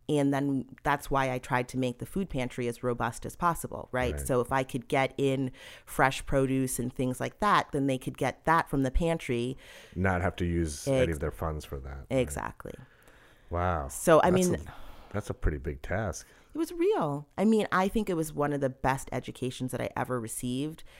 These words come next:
Speaker 1: And it really made me check my privilege, you
Speaker 2: Right.
Speaker 1: know, like, in a real way. Like, and I don't just mean economic privilege.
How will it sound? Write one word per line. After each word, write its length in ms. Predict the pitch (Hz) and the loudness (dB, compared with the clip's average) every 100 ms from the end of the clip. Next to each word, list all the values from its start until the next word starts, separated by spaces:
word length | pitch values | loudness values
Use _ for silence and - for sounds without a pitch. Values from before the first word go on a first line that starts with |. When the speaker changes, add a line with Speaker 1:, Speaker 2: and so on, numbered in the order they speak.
| - - | -20 -2
Speaker 1:
And 140 | 147 | 2
it 80 | 143 | 4
really 280 | 165 185 170 | 6 4 4
made 280 | 151 139 139 | 2 2 0
me 160 | 123 | -2
check 340 | - - 123 - | -2 -4 -4 -6
my 120 | 113 | -6
privilege, 640 | - 104 - - - - - - - - | -4 -4 -6 -12 -14 -18 -18 -20 -18 -6
you 60 | |
Speaker 2:
Right. 160 | 85 123 | -2 0
Speaker 1:
know, 280 | 120 123 - | 0 0 -2
like, 240 | 127 123 - | -2 -2 -2
in 160 | 135 | 0
a 100 | 127 | 0
real 560 | 123 123 131 131 120 120 | -2 -4 0 2 2 0
way. 300 | 120 113 87 | 0 0 0
Like, 220 | 127 - | -2 -2
and 100 | 147 | 0
I 80 | 160 | 2
don't 220 | 202 190 | 2 0
just 200 | 156 - | -2 0
mean 400 | 143 135 131 131 - - - - - | 0 2 0 -4 -8 -20 -20 -20 -2
economic 600 | 143 139 139 139 147 - | 0 2 2 4 2 0
privilege. 380 | - 123 123 | -2 0 -2